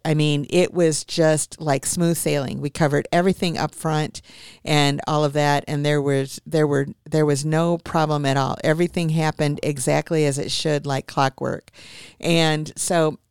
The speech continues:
it was very refreshing that that happened. Now, there was another one that closed that was not quite that smooth. And so, um, you know, it's like when you look back at it, I look back on it and I go,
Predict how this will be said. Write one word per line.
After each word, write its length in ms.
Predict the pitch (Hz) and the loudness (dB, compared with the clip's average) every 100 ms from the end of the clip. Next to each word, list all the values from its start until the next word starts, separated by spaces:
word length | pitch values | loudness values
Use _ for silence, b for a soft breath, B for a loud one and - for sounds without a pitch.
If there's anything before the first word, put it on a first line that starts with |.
| _ | _
it 60 | 180 | -2
was 160 | 170 165 | 0 2
very 280 | 185 226 | 2 4
refreshing 720 | 190 170 - 208 - 147 147 156 | 4 2 2 2 2 0 -2 -2
that 200 | 156 - | -2 0
that 160 | 147 | 0
happened. 500 | 156 170 165 143 139 | 2 0 0 -4 -4
Now, 340 | 160 151 147 147 B B B | -2 0 0 -4 B B B
there 160 | - 156 | 0 2
was 160 | 147 156 | 2 2
another 360 | 156 220 214 | 0 2 2
one 420 | 151 147 143 156 - | 0 -2 -2 -4 -4
that 200 | 156 - | -4 -4
closed 440 | 165 147 147 - | -2 0 0 0
that 160 | 160 131 | 0 2
was 200 | 156 139 | 0 0
not 260 | 160 - - | -2 -2 -4
quite 360 | - 156 - | 0 0 0
that 260 | 151 143 - | 0 -2 -2
smooth. 560 | - 185 196 131 135 - B B B B | -2 2 2 2 -2 -8 B B B B
And 360 | 165 160 156 151 | 0 2 2 0
so, 540 | - 175 156 151 147 - | 0 2 4 4 2 0
um, 480 | 156 147 143 139 - _ | 0 0 0 -4 -10 _
you 120 | 175 | -2
know, 240 | 160 156 151 | 0 0 0
it's 200 | 160 - | -2 2
like 220 | 147 147 | 2 0
when 220 | 170 160 | -2 0
you 120 | 156 147 | 0 0
look 200 | 147 - | -2 0
back 320 | 175 208 - | 2 2 2
at 180 | 151 143 | 2 4
it, 140 | 143 - | 2 2
I 180 | 165 185 | 2 2
look 200 | 143 - | 0 -2
back 320 | 139 139 143 | -2 -2 -2
on 220 | 139 139 | -2 0
it 200 | 139 - - | -2 -4 -4
and 320 | 151 147 143 - | -2 -2 -4 -4
I 140 | 151 | -2
go, 340 | 151 147 143 | 0 0 0